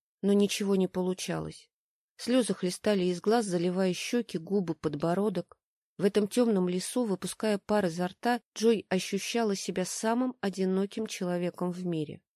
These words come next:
Казалось, что больше нет сил сражаться. Не осталось ничего. Наконец ей удалось освободить мочевой пузырь. Сидя на корточках, под звук струи, Джой пообещала себе, если ей посчастливится шанс выбраться из этой переделки,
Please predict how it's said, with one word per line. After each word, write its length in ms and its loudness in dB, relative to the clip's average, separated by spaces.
Казалось, 420 2
что 180 -6
больше 380 0
нет 260 2
сил 260 -2
сражаться. 760 -6
Не 120 2
осталось 540 -2
ничего. 760 -2
Наконец 440 2
ей 160 2
удалось 420 2
освободить 640 -2
мочевой 420 -4
пузырь. 480 -6
Сидя 340 0
на 140 4
корточках, 680 -4
под 160 0
звук 200 -2
струи, 520 -2
Джой 220 6
пообещала 680 0
себе, 440 -10
если 280 0
ей 200 2
посчастливится 800 -2
шанс 460 -4
выбраться 520 0
из 140 -2
этой 220 0
переделки, 760 -2